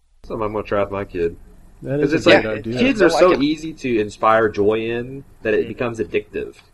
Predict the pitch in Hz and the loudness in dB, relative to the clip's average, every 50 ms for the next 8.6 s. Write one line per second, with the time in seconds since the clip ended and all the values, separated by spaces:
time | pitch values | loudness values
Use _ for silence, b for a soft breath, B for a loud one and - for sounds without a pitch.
0 | - - - - _ - - - 104 104 - 113 110 107 101 92 151 165 151 127 | -20 -20 -20 -20 _ -14 -6 -4 -4 -2 -2 -2 -2 -2 -2 -2 -4 -4 -4 -2
1 | 123 - 156 135 147 151 151 147 - 139 117 110 104 107 113 110 - - 107 95 | 0 0 0 2 2 0 -2 -2 -4 -6 -4 -4 -4 -2 -4 -4 -4 -6 -8 -6
2 | 98 101 101 104 101 87 - - - 101 95 92 85 90 95 95 90 87 80 76 | -4 -4 -4 -4 -4 -6 -8 -8 -12 -12 -10 -10 -8 -6 -8 -6 -8 -10 -12 -12
3 | - - - 80 - - 90 85 80 - - - - _ _ - - - 120 117 | -12 -14 -16 -16 -14 -12 -12 -12 -12 -14 -18 -20 -20 _ _ -20 -16 -10 -8 -2
4 | 127 123 120 123 127 120 135 127 120 123 120 107 98 143 165 185 147 120 117 - | 0 0 0 2 2 2 2 2 0 0 -4 -2 2 4 6 6 6 6 4 2
5 | - - - - - - - - 147 180 - - - - 123 123 117 117 143 143 | 0 0 2 0 -2 -2 -4 -6 0 2 2 2 2 0 -2 0 2 2 2 2
6 | - 147 131 - 120 110 - - 120 104 92 - - - 170 175 156 117 95 87 | 2 0 0 0 -2 -8 -6 -4 -2 -2 -2 -2 0 0 0 0 0 -4 -8 -10
7 | 82 - 90 87 85 98 101 - - 120 107 98 92 87 - 110 104 - - 110 | -8 -6 -6 -4 -4 -4 -6 -6 -6 -4 -4 -4 -4 -4 -4 -4 -4 -4 -4 -6
8 | 104 104 101 95 90 90 101 101 92 - - | -6 -6 -4 -6 -6 -2 -2 -4 -4 -4 -12